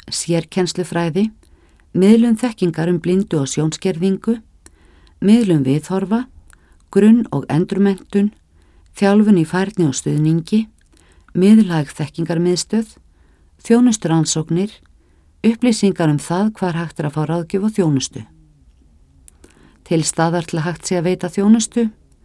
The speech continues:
þekking, samstarf við önnur lönd, mannauður, aðstaða, fjármagn, námskrá, lög og reglugerðir, samstarf, virðing.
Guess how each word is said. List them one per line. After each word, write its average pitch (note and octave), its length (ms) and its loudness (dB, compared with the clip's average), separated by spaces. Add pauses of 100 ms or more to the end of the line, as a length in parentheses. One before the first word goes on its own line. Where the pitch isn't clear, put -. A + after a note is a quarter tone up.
(580)
þekking, F3+ 560 -4 (480)
samstarf F3 560 0
við D3 80 0
önnur C#3+ 240 2
lönd, F#3+ 440 -2 (520)
mannauður, F3 680 0 (420)
aðstaða, E3+ 640 -4 (480)
fjármagn, G3+ 580 2 (460)
námskrá, D#3+ 640 0 (560)
lög F3 300 0
og A#3+ 80 0
reglugerðir, D3 640 -6 (320)
samstarf, - 580 -4 (240)
virðing. B2+ 460 -4